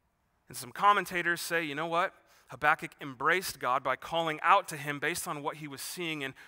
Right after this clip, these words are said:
while he was embracing God, God embraced him. There's speculation.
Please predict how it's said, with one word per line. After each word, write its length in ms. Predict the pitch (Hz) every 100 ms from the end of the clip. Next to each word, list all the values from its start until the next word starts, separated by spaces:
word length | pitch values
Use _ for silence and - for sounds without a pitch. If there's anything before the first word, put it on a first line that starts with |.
| -
while 160 | 135
he 200 | 131 208
was 200 | 208 175
embracing 560 | 165 147 156 175 175 151
God, 240 | 131 131
God 260 | 131 131 127 - - -
embraced 500 | 131 120 117 110 -
him. 240 | 110 95 90 _ _ _ _ _ _ _ _ _
There's 160 | 180 -
speculation. 720 | - 110 101 87 82 -